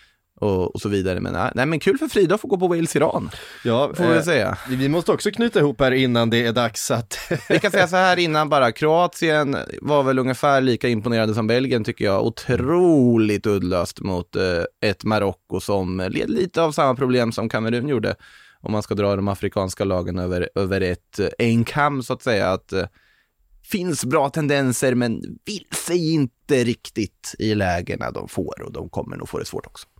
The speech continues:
Speaker 2: Ja. En liten blick framåt då mot, eh, eh, den andra omgången. Några höjdare vi har att se fram emot. Såklart Spanien, Tyskland.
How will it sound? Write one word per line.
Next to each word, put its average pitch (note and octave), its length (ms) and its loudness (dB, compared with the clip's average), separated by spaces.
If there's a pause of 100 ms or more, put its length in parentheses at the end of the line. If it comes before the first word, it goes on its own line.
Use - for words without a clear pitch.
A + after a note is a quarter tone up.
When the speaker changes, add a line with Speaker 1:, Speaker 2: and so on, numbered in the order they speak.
(140)
Speaker 2:
Ja. F2 240 -8 (460)
En C#3 140 -2
liten D#3+ 340 0
blick D#3 220 -4
framåt E3+ 340 0
då E3+ 140 2
mot, D#3 380 0
eh, D3+ 80 4
eh, C#3 460 2
den C#3 180 2
andra C3 400 2
omgången. C#3+ 880 2
Några C3 560 2
höjdare C3 420 2
vi C3 80 0
har C3 160 4
att A#2 80 -4
se B2 80 -6
fram C3 240 2
emot. C3+ 280 2
Såklart B2 720 0
Spanien, A2+ 540 0
Tyskland. G#2 580 -2